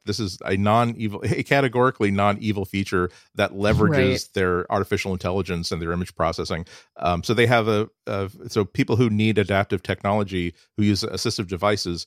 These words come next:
Speaker 1: and have, like, limited mobility, like, in their arms and hands or limited dexterity.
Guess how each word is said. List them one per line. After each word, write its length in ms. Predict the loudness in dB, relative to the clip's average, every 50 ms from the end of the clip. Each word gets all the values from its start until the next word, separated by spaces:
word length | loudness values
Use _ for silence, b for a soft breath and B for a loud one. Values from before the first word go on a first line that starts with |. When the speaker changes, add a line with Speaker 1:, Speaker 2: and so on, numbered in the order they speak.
| b b b b b
Speaker 1:
and 160 | -2 -2 2 2
have, 200 | 2 2 2 0
like, 160 | -4 -4 -6 -10
limited 580 | -10 -6 -2 0 2 2 2 2 2 0 0
mobility, 760 | -2 -6 -4 -4 -4 -2 -2 -2 -2 -2 -4 -4 -6 -6 -6
like, 200 | -8 -8 -8 -8
in 100 | -8 -6
their 140 | -4 -4 -4
arms 260 | -4 -4 -4 -6 -6
and 80 | -8 -8
hands 420 | -4 -2 -2 -2 -2 -4 -4 -6 -6
or 200 | -4 -4 -4 -4
limited 360 | -4 -6 -6 -4 -6 -6 -6
dexterity. 640 | -8 -10 -8 -4 -2 0 2 2 2 2 0 -4